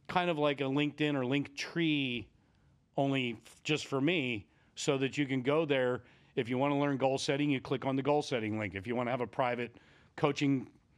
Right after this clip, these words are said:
session with me, you click on the coaching session.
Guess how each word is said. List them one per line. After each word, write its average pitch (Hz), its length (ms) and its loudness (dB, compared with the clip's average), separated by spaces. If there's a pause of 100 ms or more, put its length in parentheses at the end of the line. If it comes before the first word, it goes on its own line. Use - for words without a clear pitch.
session 147 440 0
with 139 120 0
me, 147 140 2
you 160 180 -2
click 127 240 -4
on 131 100 2
the 131 60 -4
coaching 127 380 -2
session. 92 440 -6